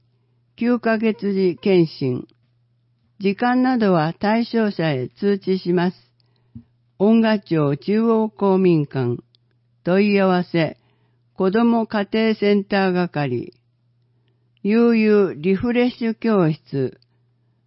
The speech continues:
健康づくりポイント事業の対象です。受付九時四十五分から十時。音楽コミュニティセンター。問い合わせ、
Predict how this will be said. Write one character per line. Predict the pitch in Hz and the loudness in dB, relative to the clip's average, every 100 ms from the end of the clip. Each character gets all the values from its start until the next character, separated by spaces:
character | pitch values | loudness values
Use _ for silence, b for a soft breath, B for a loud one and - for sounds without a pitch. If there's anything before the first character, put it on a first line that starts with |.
| _ _ | _ _
健 | - 247 247 | -6 -2 -2
康 | 233 240 226 | 0 0 2
づ | 208 196 | 0 0
く | 180 | -2
り | 143 139 - _ | -2 -4 -8 _
ポ | 196 226 | 0 0
イ | |
ン | 226 | 0
ト | 220 214 | 0 0
事 | 208 196 | 0 2
業 | 185 151 | 2 2
の | 135 131 | 0 -4
対 | - 185 190 | -4 -2 -2
象 | - 180 175 160 | -2 -2 -2 -2
で | 160 | -4
す。 | - _ _ _ _ _ _ _ _ | -6 _ _ _ _ _ _ _ _
受 | 180 185 220 220 | -8 -4 -2 -2
付 | - 196 190 - _ _ | -4 -2 -2 -4 _ _
九 | 220 233 | -6 -2
時 | 208 165 143 | 2 2 0
四 | 226 226 180 | 0 0 0
十 | 165 165 | 0 0
五 | 156 170 | -2 -2
分 | 214 202 165 | 0 0 0
か | 139 | -4
ら | 127 135 | -6 -4
十 | 175 190 151 | 0 2 2
時。 | 120 117 _ _ _ _ _ _ _ | -2 -6 _ _ _ _ _ _ _
音 | - 254 233 | -2 2 2
楽 | 202 190 | 0 0
コ | 196 | 0
ミ | 208 | 2
ュ | 214 | 2
ニ | 214 | 0
テ | - 202 196 | 0 0 0
ィ | |
セ | 196 185 | 2 2
ン | 156 | 2
タ | 151 131 | 0 -6
ー。 | 127 151 - _ _ _ _ _ _ | -6 -10 -20 _ _ _ _ _ _
問 | 180 202 | 0 4
い | 202 | 4
合 | 190 | 4
わ | 175 175 | 2 -2
せ、 | - 165 - | -4 -4 -6